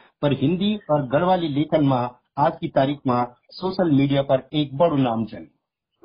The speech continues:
मी दगड़ा छिने बीरो खाल वटी में अपनी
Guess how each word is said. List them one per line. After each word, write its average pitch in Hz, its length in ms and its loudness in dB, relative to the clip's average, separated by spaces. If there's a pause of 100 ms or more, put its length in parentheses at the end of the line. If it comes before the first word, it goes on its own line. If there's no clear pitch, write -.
(720)
मी 139 160 2
दगड़ा 170 260 2
छिने 170 320 0 (1500)
बीरो 208 340 4
खाल 180 260 2
वटी 156 240 2
में 165 240 4
अपनी - 1000 -2